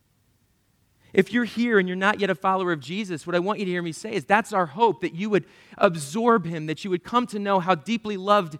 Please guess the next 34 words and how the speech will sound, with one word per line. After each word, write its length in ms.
you 220
are, 300
that 180
you 80
would 140
wrestle 320
through 200
those 200
questions. 680
That 100
what's 280
that 260
darkness 460
and 140
what's 220
underneath 480
it? 160
What 200
are 40
you 200
allowing 420
to 160
outweigh 360
the 100
truth 540
that 140
you 140
are 80
fully 360
known 400
and 120
yet 160
loved 500
perfectly? 640